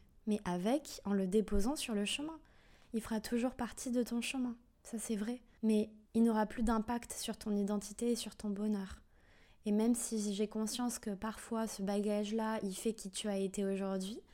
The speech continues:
et qu'il est, euh, en, entre guillemets, une des fondations de, de, de, de ta personnalité, il faut aussi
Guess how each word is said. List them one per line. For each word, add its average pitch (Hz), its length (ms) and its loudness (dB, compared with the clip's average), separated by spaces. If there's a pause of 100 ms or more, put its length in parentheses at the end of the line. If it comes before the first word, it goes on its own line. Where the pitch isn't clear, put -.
(140)
et 196 120 -4
qu'il 208 280 -2
est, 240 260 6
euh, 202 220 0
en, 202 240 -2
entre 202 300 -2
guillemets, 226 460 4
une 214 140 4
des 208 120 4
fondations 208 600 -2
de, 208 200 -2 (540)
de, 202 160 4
de, 196 180 -2
de 196 100 0
ta 202 180 0
personnalité, 208 840 0 (220)
il 196 100 -2
faut 233 160 2
aussi 226 480 2